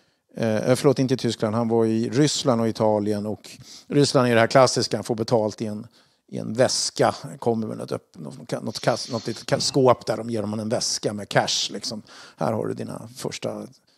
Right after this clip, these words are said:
din signing bonus och dina första tre månader kontant", liksom. Och sen var han i, ja, i Libanon och Korea och, ja, ja,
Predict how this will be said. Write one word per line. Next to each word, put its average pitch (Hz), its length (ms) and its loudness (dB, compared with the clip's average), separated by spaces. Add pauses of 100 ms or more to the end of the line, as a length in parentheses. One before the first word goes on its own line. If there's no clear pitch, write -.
din 123 120 -2
signing 120 320 2
bonus 113 320 2
och 110 60 -2
dina 107 140 -6
första 107 260 -2
tre 110 120 -4
månader 104 320 -6
kontant", 107 500 -4
liksom. - 240 -16 (540)
Och - 180 -2
sen 151 160 6
var 147 120 10
han 139 100 8
i, 135 40 6
ja, 139 220 8
i 127 80 6
Libanon 120 580 6
och 113 120 2
Korea 113 580 4
och, 104 420 2
ja, 113 160 0
ja, 110 120 -2